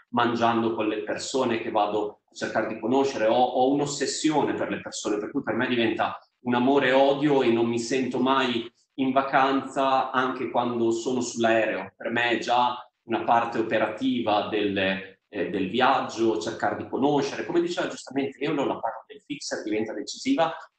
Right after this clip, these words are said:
che lo può fare anche una persona del posto.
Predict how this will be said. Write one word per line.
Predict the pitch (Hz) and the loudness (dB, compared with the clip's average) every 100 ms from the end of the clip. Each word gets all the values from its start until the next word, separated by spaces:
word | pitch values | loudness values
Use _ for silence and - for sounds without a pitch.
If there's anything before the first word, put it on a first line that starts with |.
| _ | _
che | 165 | 2
lo | 170 170 | 2 2
può | 156 | -2
fare | 170 160 143 | 0 2 2
anche | 151 156 165 160 180 175 175 - | 0 0 -2 -2 -2 -2 -8 -4
una | 135 117 | -4 -2
persona | - - 123 143 | -6 -6 -2 -2
del | - - | -2 -4
posto. | 127 101 - 101 - | -4 -4 -6 -8 -8